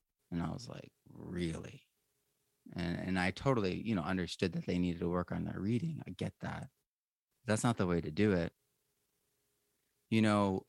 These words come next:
um, our ancestors didn't learn to read with primers. Primers began in the eighteen hundreds, really.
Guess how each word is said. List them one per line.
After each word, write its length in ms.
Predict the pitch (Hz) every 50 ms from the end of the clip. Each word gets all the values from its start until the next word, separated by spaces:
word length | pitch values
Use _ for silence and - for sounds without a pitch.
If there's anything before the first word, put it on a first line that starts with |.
| _ -
um, 520 | 98 95 92 90 87 85 82 85 85 82 - _ _ - -
our 140 | 120 147
ancestors 640 | 143 101 104 127 127 - 98 92 - - 87 85 85
didn't 380 | 85 78 107 104 95 85 - -
learn 440 | 90 90 92 95 98 101 101 95 87
to 160 | - 92 87
read 580 | 87 90 90 90 92 90 82 80 82 - 85 - _ _ _ _ _ _ _ _ _ _ -
with 180 | 185 - _
primers. 760 | - - - - 160 - - - - - - - - - - - _ _ _ _ -
Primers 380 | - - 107 107 107 107 92 -
began 260 | - 87 90 87 85
in 60 | 82
the 120 | 80 80
eighteen 240 | 90 78 - - 80
hundreds, 400 | 78 82 80 78 82 80 - -
really. 360 | - - 80 - - - 95